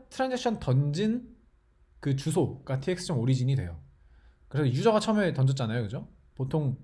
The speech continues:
스마트 컨트랙트 실행하는 건 다 유저가 무-, 무조건 던지죠. 그죠? 프라이빗 키 기반의 주소가 던지죠. 티엑스 점 오리진은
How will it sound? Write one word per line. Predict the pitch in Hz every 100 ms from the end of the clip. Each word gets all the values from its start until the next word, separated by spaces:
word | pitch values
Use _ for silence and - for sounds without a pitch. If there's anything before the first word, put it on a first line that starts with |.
| -
스마트 | - 202 202
컨트랙트 | 175 - 160
실행하는 | - 208 196 175
건 | 139
다 | 123
유저가 | 107 143 131
무-, | 110 120 -
무조건 | 120 127
던지죠. | 104 110 110
그죠? | 90 131 175
프라이빗 | - 180 165 -
키 | - 113
기반의 | 107 107 98
주소가 | 101 123 110
던지죠. | 98 107 95 139 165 - - - - - - - - -
티엑스 | 220 220
점 | 208
오리진은 | 139 139 135 185 233